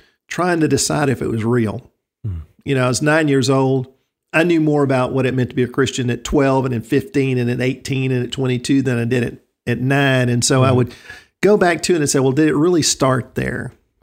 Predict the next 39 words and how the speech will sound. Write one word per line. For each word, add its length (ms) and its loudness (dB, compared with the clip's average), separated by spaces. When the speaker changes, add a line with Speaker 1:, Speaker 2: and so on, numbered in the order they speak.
Speaker 1:
And, 420 0
uh, 340 -6
came 220 -2
to 80 0
the 160 0
understanding 640 0
that, 340 -2
yes, 440 -6
it 160 -2
did 240 -2
start 400 -4
<laughs> 120 -8
there. 140 0
And, 240 0
uh, 360 0
yes, 360 2
I, 300 2
I 160 -4
was 240 2
expected 560 -4
to 80 0
grow, 380 0
to 120 -8
get 360 -2
better, 340 2
to 140 -4
know 300 -2
more, 380 2
to 120 -8
understand 580 -2
it 100 -4
more 200 -2
fully, 360 -2
and 140 -2
to, 180 0
and 140 -2
to 80 0
look 220 0
about, 400 0